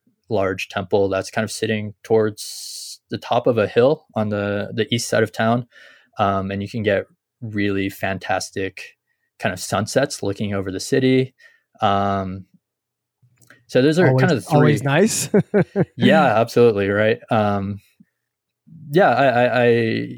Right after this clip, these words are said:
Speaker 1: even though it's kind of a really touristy area, that's somewhere that I still enjoy going to, um, today. Not, not,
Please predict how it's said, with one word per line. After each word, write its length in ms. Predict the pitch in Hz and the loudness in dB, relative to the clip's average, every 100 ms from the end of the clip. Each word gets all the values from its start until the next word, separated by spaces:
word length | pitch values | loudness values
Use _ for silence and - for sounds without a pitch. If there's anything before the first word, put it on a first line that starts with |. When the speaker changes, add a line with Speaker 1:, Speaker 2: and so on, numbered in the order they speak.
| - | -6
Speaker 1:
even 220 | 143 123 | -2 2
though 100 | 120 | 2
it's 120 | 110 - | 2 0
kind 160 | 117 | -2
of 60 | 104 | -2
a 60 | |
really 240 | 101 104 98 | -2 -2 -2
touristy 520 | - 101 98 - 101 | -4 -6 -6 -6 -2
area, 480 | 98 101 98 95 98 | 0 2 0 -2 -6
that's 180 | 110 98 | -8 -8
somewhere 340 | - 101 98 | -8 -6 -6
that 160 | 98 95 | -4 -2
I 100 | 98 | -2
still 320 | 92 - 101 | -2 -2 -2
enjoy 640 | 98 95 _ - 95 95 92 | -4 -8 _ -6 -2 -2 -4
going 280 | 98 98 98 | -4 -4 -4
to, 340 | - 101 98 - _ - _ _ _ 120 | -4 -4 -4 -8 _ -20 _ _ _ -4
um, 260 | 98 95 | -4 -4
today. 480 | 101 98 107 104 95 - | -6 0 2 2 0 0
Not, 240 | 120 117 | 0 2
not, 160 | 113 | 0